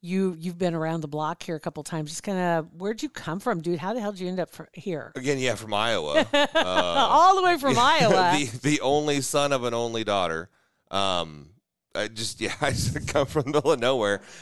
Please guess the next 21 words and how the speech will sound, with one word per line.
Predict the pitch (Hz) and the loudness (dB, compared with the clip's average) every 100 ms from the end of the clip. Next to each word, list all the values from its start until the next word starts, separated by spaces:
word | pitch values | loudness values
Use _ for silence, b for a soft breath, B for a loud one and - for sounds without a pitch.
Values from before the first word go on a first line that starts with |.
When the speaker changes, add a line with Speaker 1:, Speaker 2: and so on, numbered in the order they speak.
| B | B
Speaker 2:
and, | 95 98 98 | -2 0 0
uh, | 101 101 | 2 0
ended | 107 113 | 0 0
up | 113 | -2
coming | 113 110 107 | -4 -4 0
to, | 104 101 98 | 2 2 -2
to | - 104 104 101 95 - _ _ 95 | -4 -2 -2 -2 -6 -12 _ _ -16
Nebraska | 80 87 85 110 - 85 92 - | -6 -2 -2 -4 -10 -12 -14 -14
to | 92 | -12
be | 82 80 | -8 -8
a | 78 | -8
part | 87 80 | -6 -6
of | 78 82 | -6 -6
radio | 90 101 123 135 | -6 -6 -8 -10
and, | 78 76 | -12 -10
uh, | 76 73 73 58 _ _ _ | -8 -8 -8 -12 _ _ _
started | 98 95 | -2 0
out | 92 | 0
at | - | -2
Iowa | 90 92 | -4 -4
Western | 85 78 - 85 | -4 -8 -10 -14